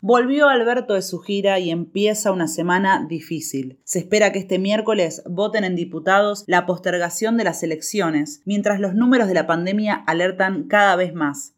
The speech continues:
La cantidad de contagios superó los veinte mil casos diarios por primera vez en un fin de semana.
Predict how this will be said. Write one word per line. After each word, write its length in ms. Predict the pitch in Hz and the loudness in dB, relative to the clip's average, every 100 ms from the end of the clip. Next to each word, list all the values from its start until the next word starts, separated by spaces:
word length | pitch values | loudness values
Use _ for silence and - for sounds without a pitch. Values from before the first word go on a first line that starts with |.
| _ | _
La 120 | 180 180 | -2 0
cantidad 380 | 180 180 190 | -2 0 2
de 80 | 202 | 2
contagios 720 | 190 175 185 190 214 185 - - | 2 -2 -2 -2 -4 -4 -6 -10
superó 600 | - 185 175 180 196 - _ | -10 -6 0 2 2 -2 _
los 160 | - 160 | -2 -2
veinte 260 | 170 165 | -2 -2
mil 200 | 202 214 | -2 -2
casos 360 | 214 208 196 170 | 0 0 -2 -6
diarios 480 | 196 214 208 185 - | 0 2 2 0 -4
por 240 | 170 160 | -8 -8
primera 360 | 160 165 180 170 | -8 -4 0 2
vez 320 | 180 196 - | 0 -2 -8
en 100 | 170 | -8
un 160 | 170 165 | -8 -8
fin 240 | 220 220 | -6 -4
de 80 | 202 | -4
semana. 560 | 202 165 156 143 135 | -6 -2 -2 -2 -6